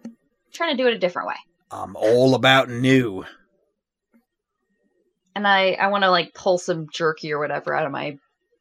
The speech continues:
Speaker 1: pocket, I guess.
Speaker 2: And, like,
Speaker 1: Just,
Speaker 2: behind
Speaker 1: like
Speaker 2: you, you can, like, you're, 'cause you're facing, you're now looking at the carriage. You can see that the mayor's
Speaker 1: Yeah.
Speaker 2: head is sort of just, like,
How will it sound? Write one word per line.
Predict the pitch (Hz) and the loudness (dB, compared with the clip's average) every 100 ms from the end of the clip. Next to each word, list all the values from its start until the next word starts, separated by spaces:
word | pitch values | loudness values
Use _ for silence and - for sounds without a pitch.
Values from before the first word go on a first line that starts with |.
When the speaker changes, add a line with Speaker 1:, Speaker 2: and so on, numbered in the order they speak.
| _ _ _ _ _ | _ _ _ _ _
Speaker 1:
pocket, | - 151 160 180 175 | -8 -6 -2 0 0
I | 175 | 0
guess. | 175 180 180 - - - _ _ | 0 -2 -2 -6 -14 -16 _ _
Speaker 2:
And, | 117 | -8
like, | 117 120 | -8 -4
Speaker 1:
Just, | - | 0
Speaker 2:
behind | 165 180 | 2 2
Speaker 1:
like | 170 147 | 2 0
Speaker 2:
you, | |
you | 165 165 | 0 -2
can, | 165 151 - | -2 -4 -6
like, | 127 117 - | -4 -2 -2
you're, | 127 | -6
'cause | - 127 | -4 0
you're | 170 156 | 0 0
facing, | - 143 139 127 | 2 2 2 -2
you're | 131 | 2
now | 143 117 | 4 4
looking | 123 123 107 | 2 -2 -6
at | 110 - | -6 -8
the | |
carriage. | - 110 98 - | -4 -2 -2 -6
You | |
can | 110 | -12
see | 110 120 | -6 -6
that | 104 | -4
the | |
mayor's | 101 104 107 113 113 - | -4 -2 2 2 0 2
Speaker 1:
Yeah. | 113 | 4
Speaker 2:
head | 113 | 4
is | 123 | 0
sort | - 113 | -2 -2
of | 113 | -2
just, | 117 110 | -6 -6
like, | 107 | -6